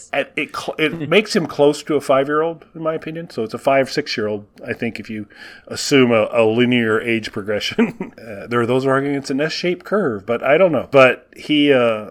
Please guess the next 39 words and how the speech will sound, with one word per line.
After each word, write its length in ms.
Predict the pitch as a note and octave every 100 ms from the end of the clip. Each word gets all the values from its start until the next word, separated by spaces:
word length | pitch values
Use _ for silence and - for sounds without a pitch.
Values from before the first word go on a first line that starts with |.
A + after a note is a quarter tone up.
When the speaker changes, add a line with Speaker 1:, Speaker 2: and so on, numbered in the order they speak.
| - -
Speaker 2:
so 180 | - B2
he's 160 | C3
five 240 | - C#3 A#2+
or 60 |
six, 460 | G#2+ D3 G#2 - -
and 180 | - A#2
so 200 | C#3 C3
a 40 |
five 280 | - C3+ D3
or 40 |
six-year-old, 840 | D3 C#3+ C3+ C3 A#2 A#2 A2+ A#2 A2+ -
uh, 120 | G#2
if 80 | G2+
there's 180 | G2+ -
candy 360 | A#2 A#2+ B2
on 120 | B2 B2
the 60 |
table, 720 | A#2 C3+ C3 A2 G#2+ G2 A#2+ _ _
it's 120 | _ -
gone. 460 | A2 B2+ A2+ A2 - -
<laughs> 200 | A3 -
So 320 | - - E3+ G#2
Speaker 1:
Right. 160 | F#2+ -
Speaker 2:
I 40 |
think 440 | A#2+ A#2 - _
those 240 | G#2 G2+ G2+
are 40 |
candy 360 | G#2+ A#2 A2+ G#2+
to 80 | G#2+
him. 120 | G#2
So, 160 | - A2+
uh, 40 |
yeah, 200 | B2 A#2
I 120 | C#3+
didn't, 360 | F3 D#3+ A#2+ -
I 100 | B2
didn't 260 | C#3+ D#3+ C3
get, 340 | A2+ C3 B2+ -
uh, 320 | A2 G#2+